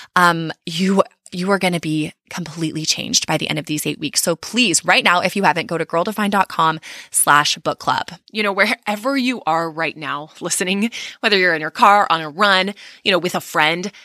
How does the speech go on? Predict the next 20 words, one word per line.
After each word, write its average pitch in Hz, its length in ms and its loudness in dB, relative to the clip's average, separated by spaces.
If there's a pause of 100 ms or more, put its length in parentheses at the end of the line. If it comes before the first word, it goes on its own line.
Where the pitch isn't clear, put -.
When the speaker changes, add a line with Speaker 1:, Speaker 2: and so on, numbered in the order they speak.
(120)
Speaker 2:
I 190 100 -8
just 196 140 0
feel 208 100 4
like 196 120 2
this - 180 -4
is 165 80 -6
so 170 300 0
providential 151 580 -4
that 143 180 -4
you 170 320 -8
are, 156 260 -4 (580)
have 214 180 0
stuck 254 200 -2
with 294 160 0
us - 320 -4
until 196 260 -6
this 185 140 -6
point, - 340 -12
point, - 340 -8
because 175 420 -2